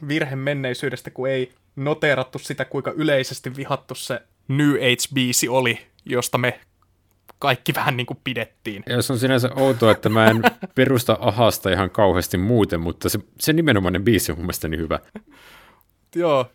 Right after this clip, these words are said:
Speaker 1: joo, mut siis mä kyllä, mä voin, mä voin sanoa suoraan, että mun mielestä tää Sheryl Crown biisi on huonompi kuin Ahaan biisi. <laughs> Sen, tätä voi siteerata.
Speaker 2: Iso linjaus, mahtavaa, <laughs> niinku, että saatiin tämmönen kontroversiaali mielipide pöytään.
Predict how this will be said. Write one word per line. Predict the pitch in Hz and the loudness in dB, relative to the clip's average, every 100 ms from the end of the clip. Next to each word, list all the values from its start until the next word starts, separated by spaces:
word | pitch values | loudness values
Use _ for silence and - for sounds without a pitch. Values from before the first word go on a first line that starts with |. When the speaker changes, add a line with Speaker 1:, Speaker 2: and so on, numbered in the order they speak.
| - | -6
Speaker 1:
joo, | 156 139 120 _ | -2 0 -2 _
mut | - - - _ | -12 -12 -14 _
siis | - 175 170 | -6 -4 -2
mä | - 233 | 0 0
kyllä, | 269 226 - | 0 -2 -2
mä | 156 240 | 0 2
voin, | 240 185 | 0 -2
mä | 160 262 | -2 0
voin | 233 | 0
sanoa | 190 175 | -2 -2
suoraan, | - 175 151 131 | 0 2 2 0
että | - | -4
mun | 139 175 | -6 -2
mielestä | 180 151 - | -2 -2 -4
tää | 156 139 | -2 0
Sheryl | 160 147 135 127 - | 2 2 0 -2 0
Crown | 135 131 120 - | 2 2 0 -6
biisi | 127 117 - 117 107 - | -6 -4 -2 -4 -6 -6
on | 123 120 135 | -4 -4 0
huonompi | 131 120 117 | 2 2 -2
kuin | - 113 | -4 -4
Ahaan | 113 117 107 104 | -2 2 0 0
biisi. | 101 - - - - | -6 -2 2 2 0
<laughs> | - - | -6 -4
Sen, | 147 - - - 135 | -4 -4 -10 -6 0
tätä | 151 147 | 2 4
voi | 135 | 4
siteerata. | - 117 123 107 - - - - 175 | 2 2 2 2 0 -4 -6 -6 0
Speaker 2:
Iso | 170 - 127 113 | 2 6 6 6
linjaus, | 110 101 87 80 85 120 | 4 4 2 2 0 0
mahtavaa, | 113 117 95 85 - - | 0 0 -2 0 -2 -2
<laughs> | - | 0
niinku, | 107 147 127 | 2 2 0
että | 95 | -2
saatiin | 117 104 98 | -2 0 0
tämmönen | 101 95 101 98 - - | 0 0 0 0 -4 -6
kontroversiaali | - 139 127 - 92 95 95 95 87 | 0 2 2 2 2 2 2 2 2
mielipide | 92 98 85 - 85 | 2 0 0 -2 -4
pöytään. | - 92 82 73 | 2 2 2 0